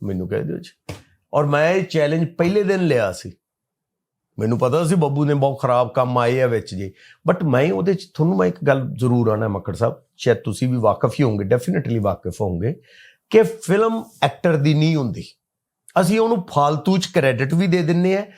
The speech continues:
ਤੇ ਡਿਸਕ੍ਰੈਡਿਟ ਵੀ ਦੇ ਦਿੰਨੇ ਆ। ਫਿਲਮ ਡਾਇਰੈਕਟਰ ਦੀ ਹੁੰਦੀ ਹੈ। That's why call ਕਿ captain of the ship director ਹੈ। ਉਹਦਾ ਵਜ੍ਹਾ ਦੱਸਦਾ ਕਿਵੇਂ।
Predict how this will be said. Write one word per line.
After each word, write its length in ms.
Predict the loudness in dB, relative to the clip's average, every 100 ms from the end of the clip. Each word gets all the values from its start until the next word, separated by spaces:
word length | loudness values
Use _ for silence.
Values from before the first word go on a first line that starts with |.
| _ -2
ਤੇ 60 |
ਡਿਸਕ੍ਰੈਡਿਟ 760 | 0 2 0 0 0 0 0 0
ਵੀ 140 | -2
ਦੇ 160 | -2 -4
ਦਿੰਨੇ 280 | -6 -8 -12
ਆ। 60 | -14 _ _ -6
ਫਿਲਮ 300 | -2 0 2
ਡਾਇਰੈਕਟਰ 420 | 2 0 0 0
ਦੀ 120 | 0
ਹੁੰਦੀ 180 | -2 -2
ਹੈ। 60 |
That's 200 | 0 0
why 360 | 0 0 2 0
call 580 | -6 _ 0 2 2 0 -6 -20 _ _ _
ਕਿ 420 | 2 4 2 0 -2
captain 360 | -2 0 0
of 200 | 2 2
the 140 | 2 0
ship 440 | 0 -2 -2 -4
director 560 | -2 0 0 -4 -6 -6
ਹੈ। 200 | -6 -14 _ _ 0
ਉਹਦਾ 220 | 2 4
ਵਜ੍ਹਾ 260 | 4 4
ਦੱਸਦਾ 400 | 4 2 0 -4
ਕਿਵੇਂ। 360 | -4 -4 -6 -8